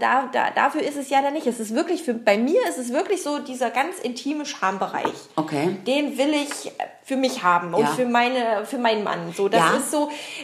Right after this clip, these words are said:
Speaker 1: ähm,
Speaker 2: Aber das liegt, finde ich, auch daran, das hat ja dann auch was mit Intimrasur zu tun,
Speaker 1: Mhm.
Speaker 2: dass ich zum Teil gar nicht will, dass irgendjemand weiß,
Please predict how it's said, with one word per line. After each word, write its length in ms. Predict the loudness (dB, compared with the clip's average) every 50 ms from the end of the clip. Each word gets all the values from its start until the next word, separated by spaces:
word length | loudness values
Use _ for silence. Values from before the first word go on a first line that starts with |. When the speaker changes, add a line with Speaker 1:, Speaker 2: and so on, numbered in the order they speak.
| -6 -6 -6 -4
Speaker 1:
ähm, 260 | -2 -2 -2 -2 -2 0
Speaker 2:
Aber 140 | 0 2 2 2
das 120 | 0 0
liegt, 180 | -2 -2 -2 0
finde 180 | 0 0 2
ich, 200 | 0 0 0 0 -2
auch 120 | -2 -2
daran, 540 | 2 4 4 4 4 4 2 2 2 2 2 2 -2 -12 -16 -8
das 160 | -8 -6 -2
hat 140 | -2 -2 0
ja 80 | 0 0
dann 160 | 2 2 2
auch 120 | 0 -2 -4
was 120 | -6 -2
mit 240 | -2 -4 -4 -4 -4
Intimrasur 1040 | -4 -4 -4 -4 -4 2 6 6 6 6 4 -2 -2 -2 0 -2 0 2 0 0 0
zu 160 | 0 -2 -2
tun, 320 | -2 0 0 4 4 4 4
Speaker 1:
Mhm. 320 | 4 -2 -4 -4 -4 -4 -2
Speaker 2:
dass 160 | -2 -2 0
ich 180 | 0 -2 -2 0
zum 140 | 0 0
Teil 260 | 0 0 0 0 0 0
gar 160 | 0 0 0
nicht 200 | -2 -4 -4 -4
will, 80 | -2 -2
dass 160 | -2 -4 -2
irgendjemand 560 | -2 -2 2 2 2 2 2 -2 -2 -2 2 2
weiß, 520 | 2 4 4 2 -2 -2 -4 -10 -12 -14